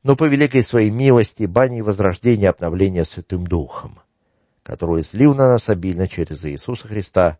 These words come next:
Спасителя нашего". Вот это называется изволением и благодатью. Бог вас принял не потому, что вот, э, что-то Он у вас нашел достойно этого,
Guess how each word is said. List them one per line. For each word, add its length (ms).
Спасителя 680
нашего". 440
Вот 160
это 160
называется 560
изволением 600
и 40
благодатью. 880
Бог 460
вас 240
принял 520
не 180
потому, 600
что 280
вот, 240
э, 280
что-то 400
Он 140
у 20
вас 300
нашел 440
достойно 600
этого, 500